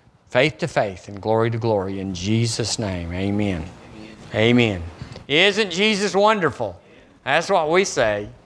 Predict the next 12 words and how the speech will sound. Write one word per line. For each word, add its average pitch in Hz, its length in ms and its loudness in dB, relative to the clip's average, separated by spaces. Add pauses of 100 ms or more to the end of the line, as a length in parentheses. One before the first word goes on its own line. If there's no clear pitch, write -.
(120)
Isn't 147 360 0
Jesus 147 440 0
wonderful? 104 500 0 (680)
About 160 260 2
the - 60 -10
time 156 300 0
you 156 100 -6
think 156 260 -6
you've 139 140 -8
tapped 147 320 0
him 139 120 -4
out, 151 300 2